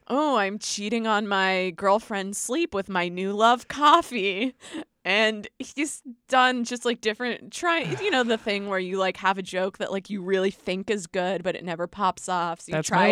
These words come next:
Speaker 2: life.
Speaker 1: again a little bit different
Speaker 2: That's
Speaker 1: a couple
Speaker 2: my life.
Speaker 1: months later.
Speaker 2: Tuesdays
Speaker 1: We've
Speaker 2: at
Speaker 1: all
Speaker 2: ten.
Speaker 1: done it. We've
Speaker 2: <laughs>
Speaker 1: all done it. But it's, when you're a presidential candidate, like, maybe delete those.
Speaker 2: Yeah, delete those.
Speaker 1: But
Speaker 2: Or
Speaker 1: if you, like, look up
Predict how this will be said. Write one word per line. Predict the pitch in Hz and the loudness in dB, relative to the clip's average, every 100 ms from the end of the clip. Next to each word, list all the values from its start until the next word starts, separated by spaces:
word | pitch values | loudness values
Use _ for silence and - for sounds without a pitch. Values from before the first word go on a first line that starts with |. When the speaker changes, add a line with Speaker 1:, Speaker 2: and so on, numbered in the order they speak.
| 262 | 6
Speaker 2:
life. | 202 | 4
Speaker 1:
again | 196 196 202 | 4 4 4
a | 202 | 0
little | 196 202 | 0 0
bit | 196 190 - | 0 -2 0
different | 190 - 202 190 196 185 | -2 0 0 0 0 0
Speaker 2:
That's | 147 208 | -2 0
Speaker 1:
a | 220 | 0
couple | 165 | 2
Speaker 2:
my | 160 | 2
life. | 196 208 | 2 0
Speaker 1:
months | - | -2
later. | 196 208 190 - - | -4 -4 -6 -10 -2
Speaker 2:
Tuesdays | - 233 247 240 | 4 8 10 12
Speaker 1:
We've | |
Speaker 2:
at | 508 | 10
Speaker 1:
all | 554 | 10
Speaker 2:
ten. | 190 415 | 8 6
Speaker 1:
done | 440 | 4
it. | 494 147 160 151 190 - 453 | 0 0 4 8 10 10 10
We've | |
Speaker 2:
<laughs> | 359 | 10
Speaker 1:
all | 359 | 8
done | 339 320 247 | 8 2 2
it. | 262 349 202 196 - 175 262 | 0 -2 -4 -4 -4 -4 4
But | 254 254 233 - _ _ - _ - | 6 8 6 2 _ _ -20 _ -4
it's, | 262 - - - _ - | -4 -4 -12 -14 _ -14
when | 269 339 339 | -6 -4 0
you're | 330 | 2
a | 294 | 0
presidential | 311 226 240 311 269 285 247 | 2 0 2 0 0 -2 -2
candidate, | 196 202 269 254 277 | -2 -2 0 2 2
like, | 233 | 2
maybe | 208 190 220 | -2 -4 -4
delete | 185 180 247 - | -2 -2 -4 0
those. | 226 226 240 262 196 | 2 2 2 0 -2
Speaker 2:
Yeah, | 156 | -6
delete | 156 147 214 - | -4 -2 -2 0
those. | 180 151 135 - | 0 0 -4 -6
Speaker 1:
But | 247 | -4
Speaker 2:
Or | |
Speaker 1:
if | 262 294 | -2 0
you, | 339 | 0
like, | 359 330 | 0 0
look | 240 226 262 | 0 0 2
up | 202 202 190 | 4 4 2